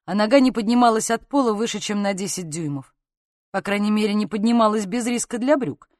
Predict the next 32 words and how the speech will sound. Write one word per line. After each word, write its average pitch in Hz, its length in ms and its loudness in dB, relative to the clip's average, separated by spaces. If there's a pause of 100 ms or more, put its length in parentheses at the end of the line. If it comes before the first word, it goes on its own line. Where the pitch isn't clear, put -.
(280)
которые 196 360 -4
могли 208 280 0
просто 226 320 -6
треснуть 277 420 -2
по 175 120 -2
швам 254 320 0
от - 180 -10
прикладываемых 208 840 -4
усилий. 127 520 -12 (760)
«Ну 294 200 10
и - 20 12
ладно, 127 400 4 (420)
этого 202 360 2
и 190 160 -2
для 165 160 -2
котильона 165 520 4
хватит, 302 540 6
и 277 140 8
для 214 200 6
вальса», 139 440 -4 (500)
решил 156 380 -6
Кип. - 240 -20 (560)
Сделал 165 480 -2
пару 147 240 -2
шагов 160 360 -4
к - 80 -18
высокой 220 400 -4
кровати, 277 520 4 (560)
осторожно 302 500 6
присел 311 360 2
на 311 160 8
край 320 360 4